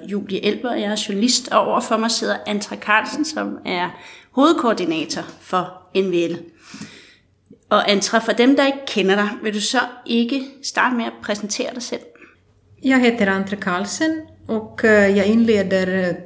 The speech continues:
Speaker 2: den här N V L-podcast om samarbete inom vuxens läring. Jag är huvudkoordinator för nätverket, har varit med i etablering av N V L och följt nätverkets utveckling genom alla år.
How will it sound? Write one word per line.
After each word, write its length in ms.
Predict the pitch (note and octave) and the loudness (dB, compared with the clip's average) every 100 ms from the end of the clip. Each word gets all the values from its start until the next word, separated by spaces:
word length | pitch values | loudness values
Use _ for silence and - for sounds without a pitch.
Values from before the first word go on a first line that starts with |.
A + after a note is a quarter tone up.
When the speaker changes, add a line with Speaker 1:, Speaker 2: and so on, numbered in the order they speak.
| - | -4
Speaker 2:
den 140 | G3 | 0
här 180 | G3 F#3+ | 2 2
N 180 | F#3 F#3 | 2 0
V 120 | F3+ | 0
L-podcast 840 | F#3 F#3+ G#3 G3+ - E3 E3 - - | 0 0 -2 -2 -2 -2 -4 -10 -6
om 440 | E3 D#3+ D#3+ D#3 | -4 -2 -2 -4
samarbete 640 | - G3+ F3+ D#3+ E3+ E3 F3+ | -2 0 0 0 -2 -2 -2
inom 200 | F3 D#3+ | -2 -2
vuxens 400 | F3 - D3+ F#3 | -4 -6 -8 -4
läring. 420 | G3 A#3 C#4+ D4 - - - - | 0 0 0 -2 -8 -18 -20 -2
Jag 120 | A3 | 0
är 80 | A3 | 4
huvudkoordinator 960 | D4 C4 B3 - A3 G#3 G#3 G#3 G#3 F#3+ | 4 4 2 2 2 4 4 2 0 -2
för 340 | - A3+ G3+ | 0 2 4
nätverket, 840 | G3+ A3 G3+ F#3+ F#3+ - E4 - - - - - - - | 2 0 -2 -2 -2 -2 -2 -2 -16 -20 -20 -20 -20 -2
har 140 | G#3 | 0
varit 400 | F#3+ G3+ G3+ G3+ | 2 2 2 2
med 380 | A3+ A3+ A#3 G#3 | 2 4 4 2
i 460 | G#3 F#3 F3+ F3 E3+ | 0 0 2 0 0
etablering 760 | - - F3 G#3 C#4+ C#4+ B3+ A#3 | -2 -2 0 2 4 4 2 2
av 220 | A3 G#3 G#3+ | -2 -2 -2
N 220 | A3 G#3+ | 2 4
V 200 | G#3 G#3 | 4 4
L 180 | A3 A3+ - - | 2 0 -4 -6
och 280 | - - - | -4 -4 -8
följt 580 | - G#2+ - - - - - - - - | 0 2 2 0 -10 -12 -16 -16 -14 -2
nätverkets 720 | G#3 G3+ F#3+ F3+ G3 F#3+ F#3 | 2 2 2 0 2 -2 -2
utveckling 560 | G3 F#3 E3+ E3 F3 F3 | -4 0 0 0 0 2
genom 440 | E3 E3+ E3 E3 | 2 2 0 -2
alla 360 | - E3 F3 F3 | -2 0 0 2
år. 260 | A3+ G3 | 4 4